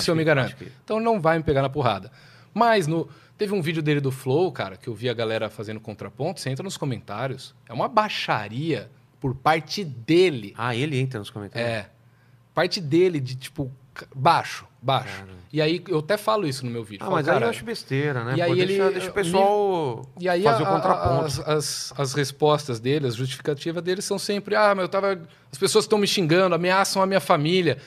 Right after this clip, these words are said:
Speaker 2: Você faz um vídeo aí me desmascarando, as pessoas vêm me xingar." O meu vídeo não pediu pra ninguém te xingar, parceiro. O meu vídeo foi um argumento meu contrário ao que você acredita.
Speaker 1: Entendi.
Speaker 2: Cara, não tem um vídeo do... o Pirula já gravou vídeo com o Iago.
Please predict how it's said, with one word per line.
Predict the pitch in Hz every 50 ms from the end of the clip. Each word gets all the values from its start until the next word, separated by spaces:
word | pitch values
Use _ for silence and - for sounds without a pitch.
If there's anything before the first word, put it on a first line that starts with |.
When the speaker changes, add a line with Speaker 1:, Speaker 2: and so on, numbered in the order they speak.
| - - -
Speaker 2:
Você | - - 180
faz | 135 - 190 202 190 175
um | 202 190
vídeo | 156 143 180 190 190 151 156 160
aí | 165 180 185
me | 175 170
desmascarando, | 160 147 139 156 165 165 160 - - 160 143 156 190 208
as | 190 143
pessoas | - 175 151 - 196 165
vêm | 165 185
me | 190 190
xingar." | - - 196 180 170 190 190 185 - - - _ _ _ _ _ _ _ _ _ - -
O |
meu | 127 131 139 135
vídeo | 123 110 117 156 165 185 175
não | 165 175 170
pediu | 170 147 123 147 160
pra | 156 170 156
ninguém | 151 143 135 147 180 196
te | -
xingar, | - - 139 120 120 110 104
parceiro. | 113 107 - - 127 113 98 95 - _ _ _ _ _ _ -
O | 117
meu | 120 120 113
vídeo | 101 113 139 151 147 170 180 175 -
foi | - - 143
um | 143 147 139 135 - _ -
argumento | 143 185 233 240 196 202 190 170 170 190 208 202 - 175
meu | 156 151 160 180 208 220 - _ _ _ _ _ -
contrário | 233 214 214 214 - 202 196 196 208 220
ao | 220
que | - 240
você | 247 233 - - 226
acredita. | 220 233 247 190 165 190 214 214 - - _ _
Speaker 1:
Entendi. | - 92 87 85 85 85 82 - _ - _ _ -
Speaker 2:
Cara, | - - 294 233
não | 214 220
tem | 220 294
um | 294 302 240
vídeo | 185 214 202 190
do... | 170 - - - _ -
o | 180
Pirula | - - 240 220 185 208 247 269 247
já | 180 208
gravou | 208 190 202 190 180 196 190
vídeo | 165 185 190 180 -
com | - 202
o |
Iago. | 196 185 180 180 185 196 185 143 123 -